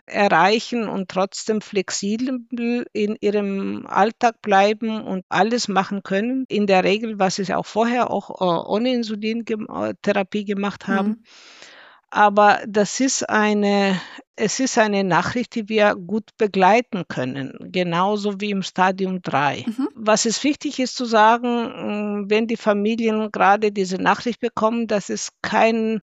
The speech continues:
Speaker 1: keine Zeit verloren geht und keine Dringlichkeit ist, dass innerhalb von ein paar Tagen was passieren muss. Anders als ich am Anfang gesagt habe, wenn die Kinder Symptome haben, dann sollten der Kinderarzt nicht mal Stunden verlieren.
Speaker 2: Ja.
Speaker 1: In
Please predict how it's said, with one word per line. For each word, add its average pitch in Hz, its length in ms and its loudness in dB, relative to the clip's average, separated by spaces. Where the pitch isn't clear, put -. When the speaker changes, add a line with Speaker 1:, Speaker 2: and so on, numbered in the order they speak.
Speaker 1:
keine 214 340 2
Zeit 226 380 2
verloren 196 480 -2
geht 196 200 -2
und 190 160 -4
keine 190 360 0
Dringlichkeit 208 680 0
ist, 202 140 -4
dass 196 160 -4
innerhalb 208 400 0
von 196 240 -4
ein 190 220 -2
paar 190 240 0
Tagen 214 640 4
was 151 200 0
passieren 147 560 -2
muss. 135 360 -6
Anders 220 420 2
als - 280 0
ich 196 340 -4
am 180 240 0
Anfang 214 460 2
gesagt 196 400 2
habe, 196 320 2
wenn 190 120 0
die 185 140 -4
Kinder 214 300 0
Symptome 214 580 2
haben, 170 300 0
dann 190 180 -2
sollten 202 400 -2
der 196 120 -4
Kinderarzt 208 580 0
nicht 196 200 -6
mal 190 160 0
Stunden 254 360 0
verlieren. 143 560 -2
Speaker 2:
Ja. 214 180 -2
Speaker 1:
In 208 260 -6